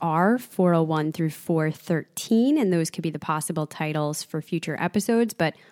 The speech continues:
we don't wanna give that away. In case you don't wanna know, titles can mean a lot to a season. We've learned that with Game of Thrones. So that will be in our spoiler section. We'll just talk about this one here, four oh one unauthorized,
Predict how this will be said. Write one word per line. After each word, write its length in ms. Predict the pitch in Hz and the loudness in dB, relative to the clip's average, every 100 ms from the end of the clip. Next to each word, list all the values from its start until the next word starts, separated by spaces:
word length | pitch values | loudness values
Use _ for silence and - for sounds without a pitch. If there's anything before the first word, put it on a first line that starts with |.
| _ | _
we 80 | 175 | 0
don't 100 | 180 | 4
wanna 140 | 202 208 | 6 4
give 180 | 214 | 2
that 160 | 190 175 | 2 2
away. 260 | 175 180 175 | 4 2 2
In 100 | 165 | 0
case 300 | - 202 - | 4 4 4
you 60 | |
don't 220 | 190 185 | 4 4
wanna 200 | 190 175 | 4 2
know, 240 | 165 160 160 | 2 2 0
titles 380 | 160 180 180 180 | -2 0 0 0
can 180 | - 175 | -2 0
mean 140 | 160 | 0
a 80 | 151 | -2
lot 540 | 139 139 151 262 - - _ _ - | -4 -2 0 -2 -6 -16 _ _ -6
to 160 | - | 2
a 60 | 240 | 2
season. 400 | 233 240 247 262 | 4 2 2 2
We've 180 | 185 156 | 2 2
learned 220 | 151 147 | -2 -2
that 100 | 147 | -2
with 160 | 160 - | -4 -2
Game 160 | 143 | -4
of 80 | 135 | -4
Thrones. 480 | - 185 233 285 - - - | 0 2 2 0 -2 -12 -4
So 140 | - | 0
that 160 | 190 220 | 2 4
will 120 | 254 | 2
be 120 | 220 | 2
in 80 | 196 | 2
our 80 | 180 | 2
spoiler 460 | - 185 170 160 | 0 0 0 0
section. 420 | 156 165 - 151 | -2 -4 -4 -4
We'll 80 | 151 | -4
just 220 | 160 226 | -2 -2
talk 200 | - 220 | 0 0
about 280 | 190 170 - | 2 0 0
this 200 | 175 - | -2 -2
one 200 | 165 151 | -2 -4
here, 500 | 151 - 196 151 143 - | -4 -2 0 0 -4 -4
four 240 | 185 180 | 0 2
oh 60 | 180 | 2
one 280 | 170 160 151 | 0 -2 -4
unauthorized, 1040 | 156 147 156 214 190 156 143 139 139 - | -6 0 4 4 2 -4 -4 -6 -8 -10